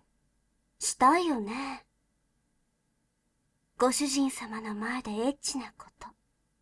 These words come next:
したいんでしょ？ポチ、あなたは、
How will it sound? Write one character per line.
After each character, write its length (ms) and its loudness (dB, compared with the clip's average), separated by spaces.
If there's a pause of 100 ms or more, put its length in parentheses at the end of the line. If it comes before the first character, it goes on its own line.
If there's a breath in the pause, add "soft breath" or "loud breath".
(500)
し 160 -4
た 160 10
い 80 6
ん 80 6
で 100 -2
し 200 -2
ょ？ 40 -6 (2000)
ポ 140 -4
チ、 220 -6 (1400)
あ 120 8
な 140 -2
た 200 -6
は、 320 -8